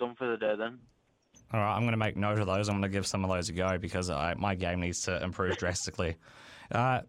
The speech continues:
Speaker 2: b-, Michael, <laughs> Mi-, Michael, before you came on air, and this is why it needs to improve, we, we just got a dartboard up in the office recently, and what I, what I've done is I had my three darts and I threw them at the board, and this was gonna be a couple of, uh,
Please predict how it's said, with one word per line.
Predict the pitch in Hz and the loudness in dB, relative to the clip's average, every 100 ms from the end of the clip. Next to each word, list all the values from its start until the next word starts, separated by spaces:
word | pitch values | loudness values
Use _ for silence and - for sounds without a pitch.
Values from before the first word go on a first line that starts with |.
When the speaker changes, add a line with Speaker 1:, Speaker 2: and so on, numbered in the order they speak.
| - | -14
Speaker 2:
b-, | 139 95 | -12 -4
Michael, | 156 165 160 - - | 0 0 4 2 2
<laughs> | - | -6
Mi-, | 143 151 | -2 0
Michael, | 160 170 170 | 2 0 0
before | 156 170 196 | -2 0 0
you | 220 | 0
came | 180 165 135 | 2 2 4
on | 127 | 2
air, | 135 | 2
and | 104 110 | 2 2
this | 127 143 | 0 0
is | 120 | 0
why | 120 | 2
it | 107 | 2
needs | 113 107 | 2 2
to | 110 | 0
improve, | 90 - 123 104 95 - - - - | 0 0 2 2 0 -8 -16 -20 -6
we, | 147 147 | -2 0
we | 131 151 139 | 0 0 -2
just | 127 131 - | -2 -2 0
got | 110 | 0
a | |
dartboard | 98 110 - 113 107 | 2 2 2 2 2
up | 98 107 | 2 2
in | |
the | 98 | 2
office | 101 - 95 - | 2 2 0 2
recently, | 104 104 90 95 85 | 0 0 0 0 2
and | 87 87 87 - - - - - - | 0 -2 -6 -10 -18 -20 -20 -20 -4
what | 117 | 0
I, | 117 | 2
what | 104 123 | 2 2
I've | 107 | 0
done | 98 110 104 | 2 2 2
is | 98 | 2
I | 98 95 - - - | 2 2 0 -6 -4
had | 107 104 | -2 0
my | 98 | -2
three | - 101 | 0 0
darts | 95 107 - | 2 0 0
and | 110 | 0
I | 92 | 0
threw | - 127 117 | 0 0 0
them | 104 | 0
at | - | -2
the | |
board, | 92 110 104 95 | -2 2 2 0
and | 98 98 98 69 | -2 0 -2 -2
this | 107 - | -2 -2
was | 110 | -2
gonna | 101 104 | 0 0
be | 104 | 2
a | 98 | 0
couple | 113 104 107 98 | 0 0 0 0
of, | 98 | 0
uh, | 98 | 0